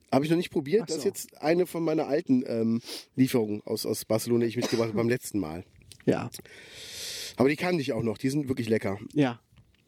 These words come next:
Speaker 1: Casa de Gracia. Was so viel
Speaker 2: Haus
Speaker 1: heißt
Speaker 2: des
Speaker 1: wie
Speaker 2: Danks.
Speaker 1: Kä-, Kä-, Käse von Grazie.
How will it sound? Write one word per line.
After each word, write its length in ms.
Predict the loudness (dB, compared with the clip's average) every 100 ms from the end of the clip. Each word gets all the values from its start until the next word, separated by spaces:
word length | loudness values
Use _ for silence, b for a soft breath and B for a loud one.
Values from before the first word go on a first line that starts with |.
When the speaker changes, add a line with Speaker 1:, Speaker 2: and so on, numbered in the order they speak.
| 0 0 2
Speaker 1:
Casa 840 | 0 2 2 -2 -2 0 0 0 -6
de 280 | 2 2
Gracia. 680 | 2 -4 -4 -4 -4 -2 -4 -8 B B B B B _ -20 _ -20 _ -20 -12 0
Was 140 | 0 0
so 60 |
viel 160 | 2 2
Speaker 2:
Haus 80 | 2
Speaker 1:
heißt 240 | 0 0
Speaker 2:
des 120 | 0 2
Speaker 1:
wie 140 | 2
Speaker 2:
Danks. 760 | 0 -2 -6 -2 0 0 -4 -20 -4
Speaker 1:
Kä-, 200 | 0 0 -2
Kä-, 160 | -12 -10
Käse 400 | 0 2 2 -4
von 460 | -2 0 2 0 -4
Grazie. 640 | -8 -2 -2 -2 -2 -2